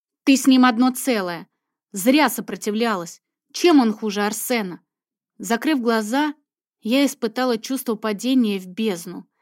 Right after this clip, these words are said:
Тошнота, головокружение, боль и тяжесть в груди. Я просто умирала внутри. Олег выстрелил в упор и на поражение.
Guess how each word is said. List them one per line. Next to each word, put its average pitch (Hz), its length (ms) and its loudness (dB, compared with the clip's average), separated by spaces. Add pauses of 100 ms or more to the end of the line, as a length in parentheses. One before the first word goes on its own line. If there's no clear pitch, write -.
(280)
Тошнота, 214 640 -2
головокружение, 196 1000 -4
боль 208 480 -4
и 208 100 -8
тяжесть 208 500 -8
в 185 60 -14
груди. 190 520 -10 (500)
Я 226 160 -2
просто 262 400 -4
умирала 233 540 -2
внутри. 185 580 -12 (520)
Олег 247 400 -2
выстрелил 220 600 -2
в 190 80 -10
упор 247 460 -4 (400)
и 240 120 0
на 240 140 2
поражение. 220 760 -6